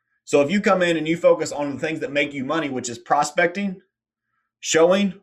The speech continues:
or listing properties, and negotiating contracts. Those are the three things you get paid to do as a real estate agent. We call those dollar productive activities. Those better be on your schedule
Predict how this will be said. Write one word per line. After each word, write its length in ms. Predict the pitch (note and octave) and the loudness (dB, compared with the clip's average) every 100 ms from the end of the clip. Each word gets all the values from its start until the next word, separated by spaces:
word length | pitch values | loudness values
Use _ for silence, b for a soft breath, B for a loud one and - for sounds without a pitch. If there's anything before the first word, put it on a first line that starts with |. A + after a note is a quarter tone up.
| _ | _
or 140 | D#3 | 0
listing 400 | D#3+ D#3 D3+ D#3+ | 4 2 2 -2
properties, 600 | F3+ D#3 C#3+ D#3 D#3 D3 - | 2 2 2 -2 -6 -8 -10
and 100 | A#2+ | -8
negotiating 540 | B2 C3+ - C#3 C3+ | -4 -4 -4 -6 -6
contracts. 600 | C3+ A2+ G2+ F#2+ - - _ _ _ _ _ _ - | -4 -4 -6 -10 -12 -20 _ _ _ _ _ _ -2
Those 200 | D3 C3 | -2 -2
are 40 | |
the 120 | G#2+ | -6
three 220 | - F#3 | -2 -2
things 280 | F#3+ F#3+ E3 | 0 0 0
you 120 | D#3 | 0
get 180 | D#3+ D#3+ | 0 0
paid 160 | D#3+ D3+ | -2 -4
to 60 | |
do 120 | C3+ C3 | -6 -6
as 120 | A2 | -4
a 20 | |
real 140 | A2+ | -6
estate 220 | G#2 G2+ F#2 | -8 -10 -10
agent. 240 | F2+ F2+ _ _ _ _ _ _ | -10 -14 _ _ _ _ _ _
We 60 | - | -2
call 200 | D3 C#3+ | 0 0
those 140 | A2+ | -2
dollar 300 | G#2+ C#3+ D3 | 0 0 0
productive 400 | A2 C3+ B2+ A#2+ | -2 -4 -4 -4
activities. 640 | A#2+ - A2 F#2+ E2+ - - _ - | -8 -6 -8 -8 -10 -14 -20 _ 0
Those 240 | B2+ B2 | 2 2
better 240 | A#2+ E3+ D#3+ | 2 2 2
be 160 | D3+ | 0
on 160 | C#3+ C#3 | -2 -2
your 80 | B2 | -4
schedule 440 | - B2+ A2 - | -4 -4 -4 -6